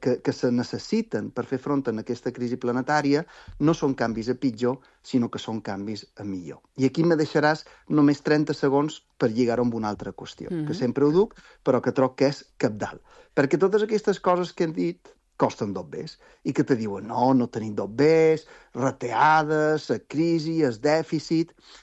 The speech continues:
Speaker 1: I aquí jo crec que les xifres, la ciència, mos ajuda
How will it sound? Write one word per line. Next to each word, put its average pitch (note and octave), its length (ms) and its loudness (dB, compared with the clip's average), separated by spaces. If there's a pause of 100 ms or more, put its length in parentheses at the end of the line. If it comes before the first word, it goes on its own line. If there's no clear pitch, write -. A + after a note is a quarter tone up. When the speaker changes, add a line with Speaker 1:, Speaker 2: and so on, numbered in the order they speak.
(280)
Speaker 1:
I D3+ 80 4
aquí F#3 220 0 (180)
jo C#3 220 0
crec D3+ 180 -2
que D#3 100 4 (380)
les - 180 -8
xifres, F#3 480 -2
la B2 60 -6
ciència, F3 540 0 (100)
mos C3 240 -2
ajuda C3+ 260 2